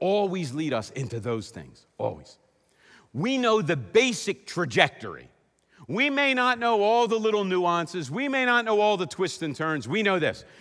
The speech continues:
The Holy Spirit will always lead us into those qualities and never away from them. Always into them and never away from. Therefore, it really is important that we memorize those, right?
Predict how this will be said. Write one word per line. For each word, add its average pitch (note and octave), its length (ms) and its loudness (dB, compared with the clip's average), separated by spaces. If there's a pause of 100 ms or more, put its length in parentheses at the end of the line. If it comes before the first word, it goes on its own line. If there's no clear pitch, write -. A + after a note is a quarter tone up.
(140)
The D3+ 80 -2
Holy G3 260 0
Spirit E3+ 420 -6
will C3 260 -4
always G3 600 -4
lead E3 220 -4
us D3+ 320 -6
into G#3 420 -2
those F#3 380 -4
qualities A#2 720 -2 (340)
and G3+ 300 4
never A3+ 520 2
away G#3 480 4
from E3 400 -2
them. F#2+ 300 -2 (880)
Always G3+ 540 0
into F#3 260 -2
them E2+ 180 -12 (640)
and F#2 160 -8
never A2 300 -2
away C3 220 -2
from. E2 200 -16 (260)
Therefore, D#3 640 -2 (540)
it C#3 100 -4
really B3+ 260 -2
is G#3 120 -4
important A#3+ 360 -2
that E3+ 80 -2
we D#3 120 -2
memorize F#3 500 -2
those, E2+ 240 -12
right? G3 260 -2